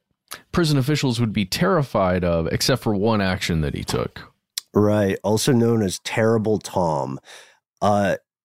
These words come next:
Speaker 2: until his death in twenty nineteen, this guy was called the most dangerous prisoner in the States or in the world, but it was, this stood out as well, Matt, to me. It, I don't know if the title makes sense because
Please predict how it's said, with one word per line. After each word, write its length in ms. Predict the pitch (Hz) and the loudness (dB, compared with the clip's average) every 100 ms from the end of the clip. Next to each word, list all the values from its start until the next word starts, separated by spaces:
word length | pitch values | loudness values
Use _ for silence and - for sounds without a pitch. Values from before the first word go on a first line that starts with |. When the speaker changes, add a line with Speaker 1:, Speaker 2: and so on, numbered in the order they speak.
| - | 0
Speaker 2:
until 500 | 135 123 - 165 202 | 2 2 0 2 2
his 260 | 147 107 | 2 -2
death 480 | - - 107 95 - | -4 -2 0 0 -2
in 140 | 87 | -2
twenty 400 | 90 - 104 107 | -2 -2 0 2
nineteen, 800 | 104 92 87 - 107 85 78 76 - - _ _ | 0 0 -2 -4 -2 0 0 -4 -6 -14 _ _
this 240 | 85 104 - | 0 0 0
guy 200 | 98 92 | 0 0
was 160 | 92 | -2
called 360 | 87 92 87 80 | -2 -2 0 -2
the 80 | 85 | -2
most 380 | 85 87 - - | -2 -2 -4 -2
dangerous 500 | 90 95 87 87 - | 0 0 0 -2 -4
prisoner 560 | - 85 78 82 80 | -2 -2 -2 -2 -2
in 320 | - 80 82 | -2 -2 -2
the 80 | 73 | -2
States 480 | - - 170 - - - | -2 0 0 0 -6 -4
or 380 | 110 117 117 - | 0 2 0 -2
in 200 | 110 98 | -2 0
the 80 | 92 | 0
world, 580 | 82 131 170 98 90 - - - _ _ - | 0 2 2 2 0 -6 -16 -20 _ _ -2
but 220 | 127 120 - | 0 0 0
it 120 | 131 | 0
was, 420 | 120 117 101 - _ _ 123 | 2 0 -2 -6 _ _ 0
this 220 | 151 - | 0 2
stood 160 | 160 | 2
out 200 | 135 123 - | 2 2 0
as 160 | 107 | -2
well, 320 | 95 104 101 92 | 0 0 2 0
Matt, 420 | 85 85 - - | 0 -2 -4 -6
to 120 | 95 | 0
me. 320 | 92 85 85 - | 0 2 0 0
It, 220 | 101 - _ - - - - _ _ _ _ _ _ _ | -2 -2 _ -12 -12 -14 -20 _ _ _ _ _ _ _
I 80 | 139 | 0
don't 140 | 143 | 2
know 100 | 139 | 2
if 100 | 120 | 2
the 100 | 113 | -2
title 280 | 107 110 98 | -2 -2 0
makes 240 | 98 90 - | 0 -2 -2
sense 300 | 98 95 - | 0 -2 -2
because 500 | 101 - 98 90 | -4 -2 0 0